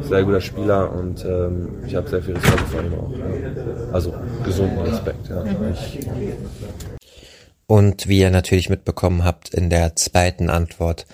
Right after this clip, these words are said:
Speaker 2: auch sich noch geäußert, Jan-Lennart Struff, zu seinem Gegner. Natürlich wollte er da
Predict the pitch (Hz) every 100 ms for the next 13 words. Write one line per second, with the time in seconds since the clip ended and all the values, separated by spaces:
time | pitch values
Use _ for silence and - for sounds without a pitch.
0 | - - _ - 87 - - - 92 87
1 | - 87 - - 85 - 87 87 - 82
2 | - 85 85 85 82 - - 85 - -
3 | - - - - - - 90 87 82 -
4 | 92 92 87 87 87 - 87 - 90 87
5 | 87 - 85 90 87 82 85 85 85